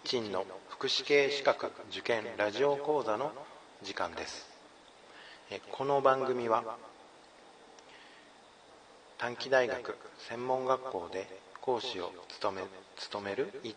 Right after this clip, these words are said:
鎮が、受験生の皆さんのチューターとなり、合格へ導く番組です。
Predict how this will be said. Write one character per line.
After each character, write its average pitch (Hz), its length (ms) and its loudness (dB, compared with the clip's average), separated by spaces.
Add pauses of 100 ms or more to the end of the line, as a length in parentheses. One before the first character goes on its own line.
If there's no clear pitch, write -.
鎮 90 260 -10
が、 92 140 -6 (1600)
受 107 140 -10
験 131 200 2
生 120 220 0
の 92 120 -4
皆 101 220 -2
さ 104 140 -4
ん 85 160 -8
の 107 160 -4 (540)
チ - 160 0
ュ 131 100 6
ー 131 80 -2
タ 131 200 4
ー 135 80 -4
と 131 360 -2
な 90 100 -8
り、 98 80 -8 (920)
合 98 160 0
格 98 360 -4
へ 139 80 -2 (220)
導 101 280 -8
く 113 300 -8 (680)
番 95 180 -2
組 82 180 -10
で - 140 -12
す。 - 220 -16